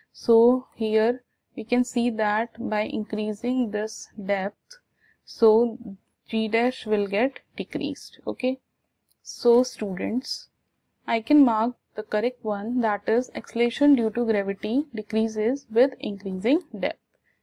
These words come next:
Okay, here earth, we have assumed that earth is to be sphere of uniform density. Okay, so rho will remain constant. Here I can write that rho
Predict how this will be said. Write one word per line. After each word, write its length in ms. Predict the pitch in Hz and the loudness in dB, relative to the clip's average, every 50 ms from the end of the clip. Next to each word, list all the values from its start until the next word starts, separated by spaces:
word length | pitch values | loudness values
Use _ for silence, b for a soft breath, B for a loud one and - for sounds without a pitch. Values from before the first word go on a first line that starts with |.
| _ - | _ -12
Okay, 300 | 190 202 - - 269 277 B B B B B B | -12 -8 -4 -2 -4 -4 B B B B B B
here 440 | - 240 226 220 220 226 254 277 - _ _ _ _ - | -2 0 4 4 4 4 2 0 -4 _ _ _ _ -4
earth, 440 | - 220 220 247 277 277 320 - - - _ _ _ _ _ _ _ _ _ _ _ _ _ _ _ - | -2 2 2 2 2 2 -2 -8 -20 -20 _ _ _ _ _ _ _ _ _ _ _ _ _ _ _ -8
we 200 | 220 220 226 226 | -6 -4 -2 -2
have 200 | 233 240 240 - - | -2 -2 -4 -2 -2
assumed 640 | - 208 196 202 214 220 240 233 214 202 202 196 214 | -4 -4 -2 -2 -2 0 0 0 -2 -4 -4 0 0
that 200 | 214 233 - - - - | 0 0 -2 -4 -4 -2
earth 360 | 214 214 220 240 240 - - - - - | 0 2 2 0 0 -2 -10 -16 -8 -4
is 240 | 226 220 - - | -4 -4 -4 -6
to 160 | - - 226 214 | -6 -6 -6 -4
be 160 | 208 240 240 | -2 -4 -6
sphere 540 | - - - - 214 208 208 220 254 262 - | -6 -6 -6 -4 -2 0 0 0 -2 -2 -4
of 300 | - - 208 214 247 285 - _ - | -6 -4 -2 -2 -2 -4 -6 _ -8
uniform 600 | 214 202 202 196 196 202 - - 233 254 302 370 - 240 | -6 -6 -4 -4 -6 -6 -4 -2 0 0 0 -2 -4 -8
density. 540 | 214 196 190 180 175 - - - - - - _ _ _ _ _ _ _ _ _ _ _ _ - | -6 -6 -6 -6 -6 -8 -12 -12 -12 -14 -16 _ _ _ _ _ _ _ _ _ _ _ _ -6
Okay, 300 | 214 214 - 269 269 269 | -6 -4 0 0 0 0
so 260 | - - - 220 208 | 0 0 0 2 2
rho 400 | 196 196 202 214 247 285 320 - _ _ _ _ - | 4 4 4 4 6 4 2 0 _ _ _ _ -14
will 480 | - 208 214 208 208 208 220 247 269 277 _ - | -12 -8 -6 -4 -4 -2 -2 -4 -4 -6 _ -8
remain 480 | 208 208 208 202 202 202 220 254 302 320 | -4 -4 -2 -2 -2 -2 2 2 0 0
constant. 640 | - - 226 196 190 - - - - - - 190 _ _ _ _ _ _ _ _ _ _ _ - | 0 -2 -2 -2 -2 -4 -10 -12 -14 -14 -14 -14 _ _ _ _ _ _ _ _ _ _ _ -8
Here 240 | 220 220 233 240 240 | -4 -2 -2 0 -2
I 80 | 220 | -4
can 260 | 214 - 220 220 220 | -6 -6 -8 -6 -4
write 320 | 202 196 190 196 214 240 - _ - - _ _ _ _ _ _ _ _ _ _ _ | -4 -4 -2 -2 -2 -4 -6 _ -20 -20 _ _ _ _ _ _ _ _ _ _ _
that 400 | - 208 202 202 208 220 - _ 214 | -8 -4 -4 -4 -4 -4 -8 _ -14
rho 500 | 220 196 196 202 190 180 180 214 254 | -10 -6 -4 -2 -2 -2 -4 -6 -6